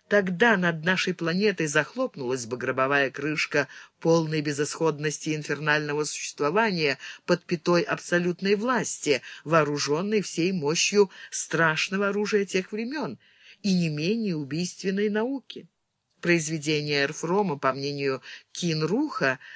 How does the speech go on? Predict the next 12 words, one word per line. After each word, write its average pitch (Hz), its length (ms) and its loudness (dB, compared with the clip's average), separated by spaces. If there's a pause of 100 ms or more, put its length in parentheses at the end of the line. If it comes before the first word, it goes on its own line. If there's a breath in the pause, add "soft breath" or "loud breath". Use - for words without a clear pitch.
(220 loud breath)
помогли 202 580 2
построению 233 720 0
нового 247 420 0
мира 262 340 2
на 131 100 -2
переходе 151 640 0 (320 loud breath)
к - 80 -4
эре 156 500 6
мирового 165 600 0
воссоединения. 185 1160 -2 (280 loud breath)
Кстати, - 360 -2
это 247 400 4